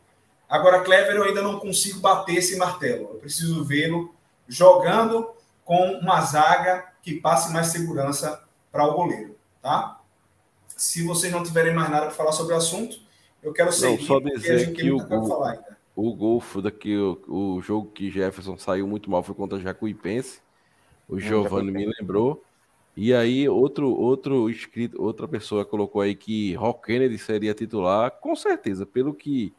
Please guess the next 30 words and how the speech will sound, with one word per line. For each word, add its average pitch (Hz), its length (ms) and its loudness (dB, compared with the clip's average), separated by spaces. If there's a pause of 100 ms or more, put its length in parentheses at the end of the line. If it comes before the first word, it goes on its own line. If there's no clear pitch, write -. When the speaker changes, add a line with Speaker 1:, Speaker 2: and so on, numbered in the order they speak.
(240)
Speaker 3:
Oxe. 175 160 -10 (180)
Speaker 2:
a 110 120 0
gente 117 460 -2
viu 107 180 -2
de 117 120 -2
Rock 110 260 -2
Kennedy, 117 300 -2
seria 123 320 0
titular, 110 640 0
mas 120 520 -2 (380)
a 101 120 -4
gestão 110 720 -4 (640)
de 98 80 -6
Joaquim, 110 640 -2 (680)
é, 85 320 -4
deu, 117 640 4 (220)
cedeu, 107 920 2
né, 110 160 -8 (280)
ele 113 560 -2
ao 104 240 0
São 117 280 -4
Paulo 110 240 2
Futebol 107 400 -4
Clube, 104 480 -4 (960)
né, 85 220 -8
que 101 360 -4
de 85 480 -12
uma 104 200 -2
negociação 107 840 -2
que 110 720 -4